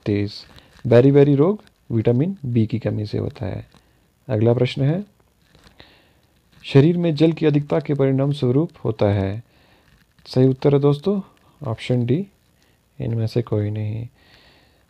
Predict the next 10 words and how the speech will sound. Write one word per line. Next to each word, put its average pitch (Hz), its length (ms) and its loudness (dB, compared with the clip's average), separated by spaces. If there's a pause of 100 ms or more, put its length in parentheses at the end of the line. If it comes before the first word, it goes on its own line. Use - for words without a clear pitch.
(120)
शरीर 156 340 4
में 175 160 -2
जल 156 180 2
की 156 120 0
अधिकता 147 320 0
से 175 240 -4 (2250)
ओवर 165 320 6 (760)
हाइड्रेशन 117 480 0
होती 104 260 -8
है। 117 260 -10